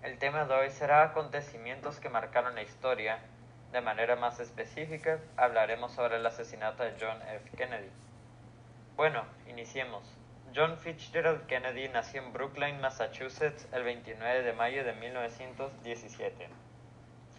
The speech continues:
Fue el trigésimo quinto presidente de Estados Unidos. El suceso del cual estamos hablando ocurre alrededor de las doce treinta P M del veintidós de noviembre de mil novecientos sesenta y tres.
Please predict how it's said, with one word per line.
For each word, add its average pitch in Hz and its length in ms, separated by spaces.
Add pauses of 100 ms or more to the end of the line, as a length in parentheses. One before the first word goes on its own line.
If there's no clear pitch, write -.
(500)
Fue 139 100
el 143 120
trigésimo 135 680
quinto 143 360
presidente 127 460
de 120 60
Estados 117 380
Unidos. 101 300 (1160)
El 143 100
suceso 151 480
del 160 200
cual 127 180
estamos 131 420
hablando 113 480
ocurre 117 380
alrededor 117 580
de 127 140
las 110 320
doce 123 320
treinta 123 540
P 117 180
M 113 240
del 113 160
veintidós 110 500
de 123 80
noviembre 107 500
de 110 120
mil 107 180
novecientos 107 480
sesenta 113 400
y 110 60
tres. 131 360